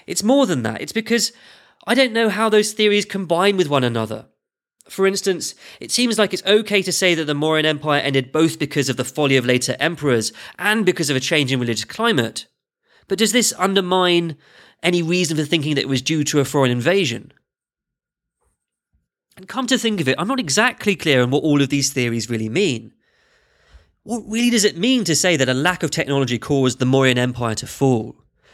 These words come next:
And what does it mean to say that it, that was the cause rather than the increasing power of civil servants? Perhaps I'm in too much of a philosophical mood. If I was in a different mood, say a cynical mood,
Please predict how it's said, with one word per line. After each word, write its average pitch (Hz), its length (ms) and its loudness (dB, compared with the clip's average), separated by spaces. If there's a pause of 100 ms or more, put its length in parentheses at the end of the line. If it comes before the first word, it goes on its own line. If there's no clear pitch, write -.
(200)
And 151 140 -2
what 214 120 -2
does 185 120 -2
it 185 100 -6
mean 185 360 -2 (140)
to 165 80 -6
say 180 240 2
that 165 260 -2 (200)
it, - 200 -8
that 208 180 -4
was 156 140 -2
the 143 80 0
cause 113 420 0
rather 131 300 2
than 123 240 -4 (240)
the 135 80 0
increasing 131 480 0
power 131 320 0
of 107 80 -2
civil 120 240 -2
servants? 131 640 -2 (1500)
Perhaps 233 460 -2
I'm 208 140 2
in 190 140 0
too 254 220 0
much - 280 -2
of 147 120 -2
a 117 180 -2 (160)
philosophical 127 640 -2
mood. 101 420 -4 (1120)
If 254 140 -2
I 240 140 4
was 220 120 2
in 190 80 -2
a 165 60 2
different 175 340 -2
mood, 110 220 -2
say 120 140 0
a 117 40 -2
cynical 247 440 0
mood, 104 400 -4